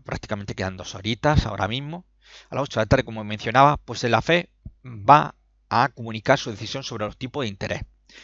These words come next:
El mercado espera que eleve los tipos en junio, con lo cual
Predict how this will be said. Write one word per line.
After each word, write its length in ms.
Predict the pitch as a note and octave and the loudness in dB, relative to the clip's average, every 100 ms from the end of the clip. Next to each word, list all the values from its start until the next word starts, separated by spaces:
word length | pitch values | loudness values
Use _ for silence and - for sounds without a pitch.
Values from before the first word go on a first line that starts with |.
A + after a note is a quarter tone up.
| - - | -10 -6
El 100 | C3 | -4
mercado 240 | C#3+ F3+ | 2 0
espera 300 | F#3 F#3 F3 | 2 -2 -2
que 140 | - | 0
eleve 420 | A#2+ D3 C3+ A2 - _ _ | 0 2 0 -2 -12 _ _
los 180 | B2 - | -12 -4
tipos 320 | D#3 C#3 D#3+ | -4 -4 -4
en 80 | A#2 | -4
junio, 440 | G2 D3+ B2+ F#2+ _ _ | -6 -10 -10 -14 _ _
con 160 | A2 | -10
lo 80 | G#2+ | -10
cual 420 | - A#2 G2+ - | -2 2 2 0